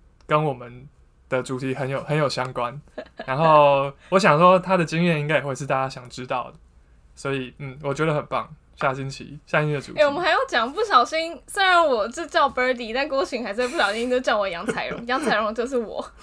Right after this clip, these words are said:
Speaker 2: OK。
Speaker 1: 对，因为我平常都叫他杨彩荣啦，但是，对，他都自称是 Birdie。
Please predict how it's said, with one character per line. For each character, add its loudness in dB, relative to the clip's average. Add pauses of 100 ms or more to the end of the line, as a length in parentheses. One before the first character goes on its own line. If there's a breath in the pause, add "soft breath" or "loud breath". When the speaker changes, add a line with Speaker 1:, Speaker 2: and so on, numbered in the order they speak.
(200 loud breath)
Speaker 2:
OK。 -4
Speaker 1:
对， 2 (140)
因 -6
为 8
我 10
平 8
常 10
都 6
叫 6
他 10
杨 6
彩 6
荣 -2
啦， -8
但 4
是， 2 (320)
对， -2
他 2
都 2
自 -6
称 -8
是 -8
Birdie。 -6